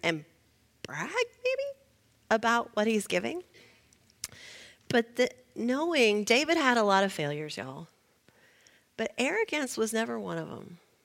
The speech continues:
And so God must have given him a reason to spell out his generosity. And he gets to it in this next verse. He says,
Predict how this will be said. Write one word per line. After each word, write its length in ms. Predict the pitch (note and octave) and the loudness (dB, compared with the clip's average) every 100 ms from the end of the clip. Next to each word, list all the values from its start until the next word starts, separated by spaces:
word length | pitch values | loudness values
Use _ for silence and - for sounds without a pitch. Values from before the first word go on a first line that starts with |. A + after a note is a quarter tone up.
| _ _ _ _ _ _ _ _ _ - - _ | _ _ _ _ _ _ _ _ _ -20 -20 _
And 160 | G#3+ A3 | 0 2
so 160 | A#3 | 0
God 280 | A3 C4 E4+ | 2 0 0
must 220 | C#4 C4 | 0 -2
have 100 | A3 | -4
given 240 | G#3+ G#3+ G#3+ | -2 0 0
him 160 | G3+ | 0
a 80 | F#3 | -4
reason 720 | F3+ F#3 G3+ F#3 D#3+ D#3+ E3 - _ | -4 -2 -2 -2 -4 -4 -12 -18 _
to 180 | - G#3 | -8 -8
spell 280 | F#3+ - G2+ | -6 -4 -2
out 180 | G3 F3+ | 0 -2
his 180 | F3+ - | -8 -10
generosity. 880 | E3+ E3 - F3+ - - - G3 _ _ _ _ _ _ _ _ _ _ _ - | -10 -10 -10 -10 -12 -12 -16 -16 _ _ _ _ _ _ _ _ _ _ _ -4
And 120 | A3+ | -2
he 100 | B3 | 0
gets 300 | A#3 D#4+ - | 0 0 -2
to 140 | - B3+ | -2 0
it 60 | |
in 100 | A3+ | 2
this 200 | G#3+ - | 0 0
next 260 | G#3 G#3 - | 0 0 -2
verse. 320 | G#3 G3+ G3 | -4 -2 -2
He 100 | G3 | -4
says, 460 | - F#3 F#3 F#3 | -2 0 0 -2